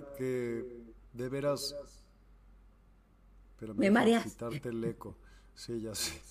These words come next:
Speaker 1: <laughs> Estaba encontrando el bueno. <laughs> Perdóname.
Speaker 2: Sí, de acá. ¿Dónde estás, flaco?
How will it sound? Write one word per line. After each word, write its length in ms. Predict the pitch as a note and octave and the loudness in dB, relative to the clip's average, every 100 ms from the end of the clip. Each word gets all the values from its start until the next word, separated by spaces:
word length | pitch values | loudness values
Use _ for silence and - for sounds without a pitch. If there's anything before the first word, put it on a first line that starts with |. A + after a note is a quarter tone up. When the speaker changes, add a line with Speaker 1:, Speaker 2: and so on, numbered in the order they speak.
| - | -20
Speaker 1:
<laughs> 180 | - - | -14 -8
Estaba 600 | - - D#3+ D3+ D3 - | -6 4 4 4 0 -6
encontrando 800 | C3 - - B2+ - C#3+ B2+ - C#3 | -8 -6 -8 -10 -6 -4 -4 -4 -6
el 120 | C3+ - | -8 -10
bueno. 380 | D#3+ - - D#3 - - - - - | -6 -6 -4 -8 -10 -20 -20 -20 -20
<laughs> 300 | - F4 - | -2 2 2
Perdóname. 760 | - D3 C3 C#3 B2 G#2+ C#3+ A#2 - G4 E4 | 2 2 2 0 -2 -6 -6 -8 -10 -14 -8
Speaker 2:
Sí, 160 | F#4 D#4+ | 0 12
de 100 | D4 | 12
acá. 280 | D4 C4 G#3 C#4+ - - - | 12 8 6 -2 -12 -14 2
¿Dónde 240 | C4+ G4+ G#4+ | 6 10 12
estás, 220 | C#4+ A#3+ | 12 12
flaco? 420 | B3+ A3+ A#3 | 12 12 8